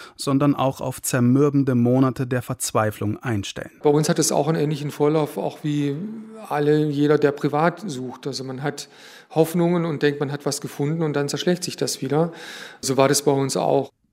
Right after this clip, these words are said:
Speaker 1: Seit knapp sieben Monaten dauert die Suche bereits an, um für das Ministerium ein Übergangszuhause zu finden.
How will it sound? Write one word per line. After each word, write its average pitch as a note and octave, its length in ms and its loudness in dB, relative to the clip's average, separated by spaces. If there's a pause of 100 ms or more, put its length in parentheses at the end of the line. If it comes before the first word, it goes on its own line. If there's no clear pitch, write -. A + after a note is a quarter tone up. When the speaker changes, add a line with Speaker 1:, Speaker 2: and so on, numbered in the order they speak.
(160)
Speaker 1:
Seit D3+ 200 0
knapp E3+ 260 -4
sieben D3 360 2
Monaten C3+ 460 2
dauert B2 300 0
die B2+ 100 -6
Suche B2 360 -4
bereits A2+ 480 -4
an, A#2 320 -2
um A#2 220 -2
für - 140 -4
das B2 180 -2
Ministerium C3+ 840 2
ein B2+ 320 0
Übergangszuhause A2+ 1200 -2
zu - 140 -6
finden. G#2 480 -6